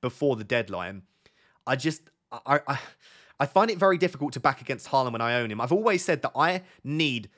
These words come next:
significant evidence to back someone, not Haaland, if I own Haaland and he's got a home fixture. If it was Everton away, well, actually, that's a bad example because Everton are better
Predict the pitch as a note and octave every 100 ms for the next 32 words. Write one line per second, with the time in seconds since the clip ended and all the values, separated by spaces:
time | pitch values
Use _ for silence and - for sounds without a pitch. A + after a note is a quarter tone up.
0 | - - - C#3 D3+ G#3 G#3+ F3+ E3+ -
1 | D3+ B2 A#2 G#2+ - C3 B2 - B2+ -
2 | - - G2+ F#2 G2 B2+ - _ _ -
3 | B2+ C#3 B2 - G#2+ G2+ G2 G#2 C3+ C#3
4 | D3+ D3 C3+ B2+ A#2+ A2+ G#2+ A2 - -
5 | G#2 A#2 A2 G#2+ B2+ - D3+ E3 _ _
6 | _ - A#3 D4+ C4 C4 - F#3+ F3+ -
7 | E3 C#3 C#3+ G2+ A2+ C#3+ - C3+ B2+ B2+
8 | - A#2 - B2 A2+ A2 A2 F#2 A#2+ D3
9 | C#3+ C#3 B2 A2+ A#2+ C3+ G#2+